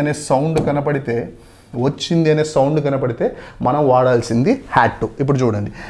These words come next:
నేను క్లాస్ తీసుకోవాల్సి వచ్చింది. నేను అంటే I కదా, I had to వచ్చింది అన్నప్పుడు had to తీసుకోవాలి. I had to తీసుకోవడాన్ని ఏమంటాం? టేక్. I had to take. ఏం తీసుకోవాల్సి వచ్చింది?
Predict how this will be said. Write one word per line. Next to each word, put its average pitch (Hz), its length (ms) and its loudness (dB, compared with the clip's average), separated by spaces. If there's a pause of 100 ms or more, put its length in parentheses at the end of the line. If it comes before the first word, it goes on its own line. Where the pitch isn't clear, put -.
(180)
నేను 165 200 4 (100)
క్లాస్ 165 300 4 (120)
తీసుకోవాల్సి 147 600 0
వచ్చింది. 113 280 -2 (140)
నేను 160 240 4 (100)
అంటే 151 180 0 (120)
I 143 60 2 (100)
కదా, 170 160 2 (460)
I 127 40 2 (220)
had 139 240 2 (160)
to 143 80 4 (1000)
వచ్చింది 160 360 0
అన్నప్పుడు 156 340 0
had 135 180 0
to 143 100 2
తీసుకోవాలి. 117 320 -4 (300)
I 139 40 4 (120)
had 160 260 2
to 156 80 2 (100)
తీసుకోవడాన్ని 170 460 2
ఏమంటాం? 165 240 0 (100)
టేక్. 131 220 -2 (380)
I 131 40 0 (120)
had 143 140 2 (100)
to 156 40 0 (140)
take. 117 200 -2 (140)
ఏం 165 160 2
తీసుకోవాల్సి 170 420 2
వచ్చింది? 180 220 -4